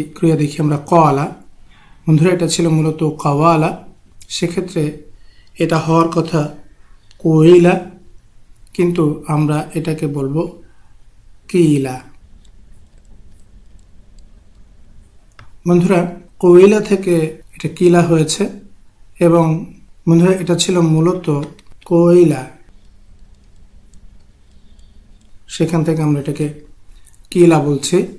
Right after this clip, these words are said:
এবং বন্ধুরা, আমরা মনে রাখবো যে আজব ক্রিয়ার মাদি মাঝুলে ওয়া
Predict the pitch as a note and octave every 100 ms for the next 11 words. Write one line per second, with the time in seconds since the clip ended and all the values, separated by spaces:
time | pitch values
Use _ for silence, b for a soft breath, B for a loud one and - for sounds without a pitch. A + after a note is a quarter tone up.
0 | - - _ _ - - F3 F3+ F3+ G3
1 | F#3 E3 E3 F3+ E3+ E3+ E3 C#3+ D3 -
2 | - - - - D3 F3+ F3 F3 E3+ E3+
3 | D#3+ E3 - D#3+ D3+ D#3 D3+ D3+ D3 D3
4 | C3+ - E3+ D#3 D3+ - - - - _
5 | - - - - D3+